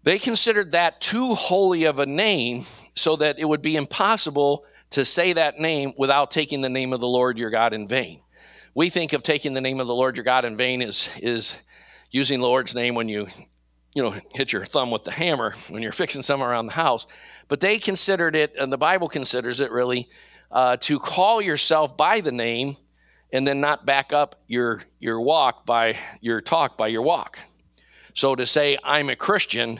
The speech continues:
but to not live in accordance with so, both in your private, uh, life, in your prayer closet, your family, and in your public life. That's what it means to take the name of God in vain. So Matthew,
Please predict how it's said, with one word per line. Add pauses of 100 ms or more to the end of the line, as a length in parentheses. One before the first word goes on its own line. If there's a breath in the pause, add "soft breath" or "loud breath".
but
to
not
live
in
accordance
with
so, (260 loud breath)
both
in
your
private, (300)
uh,
life,
in (300 loud breath)
your
prayer
closet,
your
family, (380 loud breath)
and
in
your
public
life. (600 loud breath)
That's
what
it
means
to
take
the
name
of
God
in
vain. (640 loud breath)
So
Matthew,